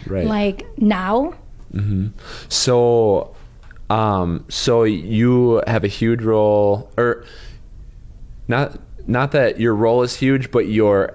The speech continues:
Speaker 1: effort in the community is
Speaker 2: Mm-hmm.
Speaker 1: huge. Um, because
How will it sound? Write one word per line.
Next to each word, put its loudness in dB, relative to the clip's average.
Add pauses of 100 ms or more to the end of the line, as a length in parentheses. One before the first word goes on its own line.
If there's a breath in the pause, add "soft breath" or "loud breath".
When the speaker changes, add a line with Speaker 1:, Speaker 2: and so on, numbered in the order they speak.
Speaker 1:
effort -2
in 0
the 0
community 0
is 4
Speaker 2:
Mm-hmm. -4
Speaker 1:
huge. -2 (420 loud breath)
Um, 0
because 0